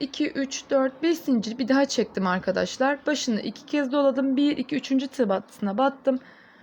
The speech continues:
Önce bir, sonra iki, sonra iki çektim. Yine bakın yanına bir tane daha yaptık arkadaşlar. Şimdi buna ne yapıyorum? Buna bir tanecik zincir çekip inci göndereceğim. İncimi gönderdim.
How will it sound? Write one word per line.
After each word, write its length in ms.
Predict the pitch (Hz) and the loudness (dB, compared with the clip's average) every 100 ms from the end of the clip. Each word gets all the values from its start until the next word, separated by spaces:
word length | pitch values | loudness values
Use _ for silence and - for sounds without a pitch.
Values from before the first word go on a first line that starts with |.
| - - | -8 0
Önce 420 | 311 285 220 202 | 4 4 2 -2
bir, 120 | 226 | -4
sonra 440 | - 294 262 214 | -4 0 2 0
iki, 140 | 214 262 | -2 -6
sonra 380 | - 254 220 214 | -2 -2 0 -2
iki 160 | 220 | -4
çektim. 380 | - - - 285 | -6 -6 -2 0
Yine 260 | 302 277 240 | 2 2 2
bakın 280 | 240 233 - - _ _ 349 | 0 -4 -6 -20 _ _ -4
yanına 260 | 311 254 | 2 2
bir 60 | 254 | 2
tane 260 | 285 247 | 0 0
daha 120 | 247 247 | 2 2
yaptık 380 | 202 202 - | 2 -2 -4
arkadaşlar. 840 | 202 180 185 180 - 233 269 311 - _ - - - _ | -2 -2 0 0 0 0 0 -2 -12 _ -20 -20 -20 _
Şimdi 260 | - 359 349 | -4 -2 2
buna 180 | 359 | 2
ne 80 | 359 | 4
yapıyorum? 560 | 370 370 285 233 277 415 - - | 4 2 2 4 2 0 -12 -2
Buna 180 | 359 349 | 0 2
bir 100 | 359 | 2
tanecik 400 | 370 311 277 254 | 4 4 2 0
zincir 340 | 285 320 349 | 0 2 2
çekip 380 | 330 269 254 359 - | 0 -2 -2 -6 -2
inci 260 | 285 269 | 0 2
göndereceğim. 640 | 233 208 185 180 185 254 381 - - - | 2 2 2 -2 -2 -4 -4 -14 -20 -2
İncimi 360 | 311 226 214 190 | 2 4 4 4
gönderdim. 640 | 214 262 302 302 302 | 2 4 4 4 0